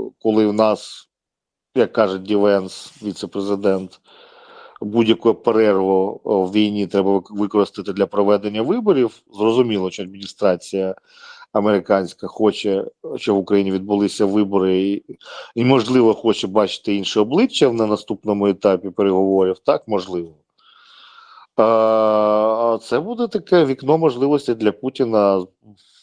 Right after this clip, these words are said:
ну, скажімо, я не кажу прямо поставити про, е, про московського керівника країною там, чи захопити Верховну Раду, але по-,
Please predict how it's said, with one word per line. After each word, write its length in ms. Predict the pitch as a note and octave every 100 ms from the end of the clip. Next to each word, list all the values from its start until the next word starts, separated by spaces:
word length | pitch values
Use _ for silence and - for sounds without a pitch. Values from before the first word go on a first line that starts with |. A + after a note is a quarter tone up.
| _ _ -
ну, 680 | A#2 D3 F#3+ G#3+ G3+ G3 E3+
скажімо, 760 | - C3+ C3+ C3+ B2+ A2+ G#2 - - - - - -
я 100 | B2
не 100 | A#2
кажу 240 | A#2 A#2+
прямо 280 | B2+ A#2+ G#2
поставити 720 | A#2 - - A2 G2+ G2 G2+
про, 540 | - G#2+ G#2 G2+ G#2 A#2+
е, 360 | A2 G#2+ G2+
про 140 | G#2+ G#2
московського 800 | G2+ - A2 F#2+ - F#2+ F2+ F2+ -
керівника 640 | G2 F#2+ G2 F#2 G2+ F#2+
країною 640 | F#2 G2+ G2+ B2+ C3+ G#2+ F#2+
там, 220 | - F#2
чи 360 | F2+ - G2 F#2+ G2+ G#2+
захопити 500 | G2 G2 - G#2+ F#2+
Верховну 440 | G2 - A2 A2+ B2+
Раду, 280 | C#4+ A3
але 160 | F3 A#3 -
по-, 140 | G3